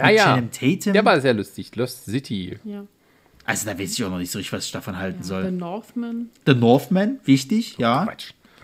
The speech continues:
Speaker 2: Du hast ja
Speaker 1: Welches
Speaker 2: keine Ahnung.
Speaker 1: Ich rechne
Speaker 2: Und,
Speaker 1: nicht, Vater.
Speaker 2: äh, also es kommt ein bisschen was raus, so. Und hier dieser, dieser neue, also ich hab, hab ich, hab ich noch gar nicht gesehen, hier dieser neue, äh, Into the Spider-Verse zwei irgendwas,
Speaker 1: Ja, ja.
Speaker 2: hab ich auch gar nicht
Speaker 1: Also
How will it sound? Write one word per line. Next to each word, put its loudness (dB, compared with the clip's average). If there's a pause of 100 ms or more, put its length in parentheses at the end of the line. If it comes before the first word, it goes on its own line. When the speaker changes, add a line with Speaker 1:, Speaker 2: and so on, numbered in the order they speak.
(1400)
Speaker 2:
Du -4
hast -4
ja -6
Speaker 1:
Welches -10
Speaker 2:
keine -6
Ahnung. -6 (1600)
Speaker 1:
Ich 0
rechne 6
Speaker 2:
Und, 8
Speaker 1:
nicht, 2
Vater. 2
Speaker 2:
äh, -2
also 6
es 2
kommt 4
ein 0
bisschen 6
was -2
raus, -6
so. -6
Und 0
hier 8
dieser, 4
dieser 0
neue, 0
also -2
ich 0
hab, -4
hab -2
ich, -2
hab -4
ich -6
noch -2
gar -2
nicht -8
gesehen, -2
hier -4
dieser -6
neue, -2 (360)
äh, -8
Into -10
the -8
Spider-Verse -6
zwei -4
irgendwas, -10
Speaker 1:
Ja, -4
ja. -2
Speaker 2:
hab -6
ich -18
auch -20
gar -12
nicht -12
Speaker 1:
Also 4